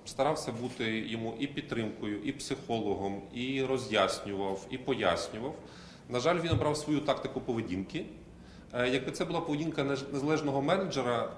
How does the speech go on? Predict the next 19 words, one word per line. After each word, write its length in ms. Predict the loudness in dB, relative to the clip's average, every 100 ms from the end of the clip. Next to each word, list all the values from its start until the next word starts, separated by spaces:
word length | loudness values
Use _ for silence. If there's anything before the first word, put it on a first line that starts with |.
| -6
знову 220 | -2 -2
ж 60 |
таки, 180 | -2 -2
я 100 | 0
не 100 | 0
чіпляюся 640 | -2 -4 2 2 2 -2 -2
за 120 | -2
корону 360 | 0 0 0
Укрзалізниці. 760 | -4 -6 -6 -2 -2 -2 -6 -10 -14
Якщо 220 | -10 -4
вона 140 | -2
комусь 240 | -2 -2 -2
більше 280 | -2 -2 -2
пасує 340 | -4 0 0
чи 100 | 0
до 80 | -2
вподоби, 360 | -2 0 0 -2
будь 200 | -2 2
ласка 360 | 2 2 -8